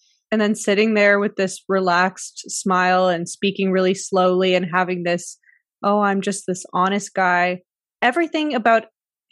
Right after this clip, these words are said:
his cadence, his posture, all of that was highlighted by podcasts I used to, I say used to listen to. They were like, "Look, he actually seems like kind of a fun guy to be around." I'm like,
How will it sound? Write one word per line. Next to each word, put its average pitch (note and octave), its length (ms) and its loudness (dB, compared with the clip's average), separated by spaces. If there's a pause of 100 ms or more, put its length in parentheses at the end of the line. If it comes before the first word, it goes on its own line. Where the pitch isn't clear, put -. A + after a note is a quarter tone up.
his F#3 400 -2 (300)
cadence, C#4 720 -2 (360)
his F#3 400 -2
posture, A#3+ 600 0
all G#3+ 240 4
of B3+ 120 -2
that A#3 360 2 (100)
was F#3+ 580 0 (220)
highlighted G3 540 0
by F3 320 0 (1080)
podcasts C4+ 560 0
I C4+ 40 0
used C4 280 -2
to, B3 180 -2 (160)
I F3+ 100 0
say F#3 160 -4
used G3+ 320 -4
to G3+ 60 -10
listen G3+ 340 -2
to. G3 260 -2 (140)
They G3 80 -2
were G3 80 -2
like, G3 240 -2
"Look, E4+ 200 0
he B3 120 0
actually C4+ 300 0
seems D4 260 0
like D4 160 0
kind B3 180 0
of B3 80 0
a - 40 -20
fun G#3 240 -2
guy G#3 180 2
to G3 60 -4
be F3+ 160 -6
around." D#3+ 240 -4
I'm F#3+ 60 -8
like, F#3 200 -6